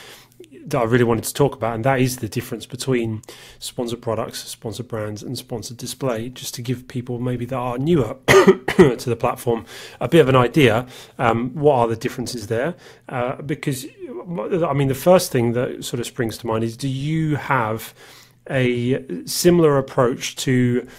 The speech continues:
sponsored products and sponsored brands, that you wanna maximize every opportunity with sponsored products before you delve into sponsored brands, or do you take a bit of a different approach there?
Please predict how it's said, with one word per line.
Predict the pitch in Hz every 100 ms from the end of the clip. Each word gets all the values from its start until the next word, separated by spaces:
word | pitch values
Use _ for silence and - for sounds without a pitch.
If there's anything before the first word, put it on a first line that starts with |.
| -
sponsored | - - 151 131 127 123
products | - 156 123 -
and | 113
sponsored | - 117 123 -
brands, | 135 107 104
that | 147
you | 143 139
wanna | 131 123
maximize | 127 - 131 117 117
every | 170 135 135
opportunity | 127 127 - 135 123 127 120 - - -
with | 127
sponsored | - 131 113 117
products | 123 123 -
before | 120 - 147 135
you | 131
delve | 139 135 131
into | 123
sponsored | - 139 127 123
brands, | 135 170 208 -
or | 131
do | 120 127
you | 123 117
take | 127
a | 110
bit | 113
of |
a | 104
different | 117 120 117
approach | 120 -
there? | 113